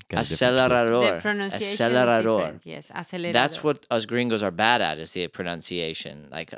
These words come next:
Speaker 2: I can, I
Speaker 3: <laughs>
Speaker 2: can read it, but acelerador.
Speaker 3: El acelerador,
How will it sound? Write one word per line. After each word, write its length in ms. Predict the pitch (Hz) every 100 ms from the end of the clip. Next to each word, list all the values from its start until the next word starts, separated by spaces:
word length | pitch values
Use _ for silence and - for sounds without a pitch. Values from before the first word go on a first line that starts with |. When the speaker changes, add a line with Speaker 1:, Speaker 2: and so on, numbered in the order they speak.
| - - -
Speaker 2:
I 40 |
can, 460 | 196 208 190 202 214
I 40 |
Speaker 3:
<laughs> 60 | 180
Speaker 2:
can 120 | 110
read 280 | 98 113 120
it, 180 | 90 -
but 180 | 78 - _ _ _ _ -
acelerador. 1080 | 104 - 113 113 110 104 98 104 87 69 - _
Speaker 3:
El 100 | 190 196
acelerador, 880 | 190 202 190 185 190 226 277 339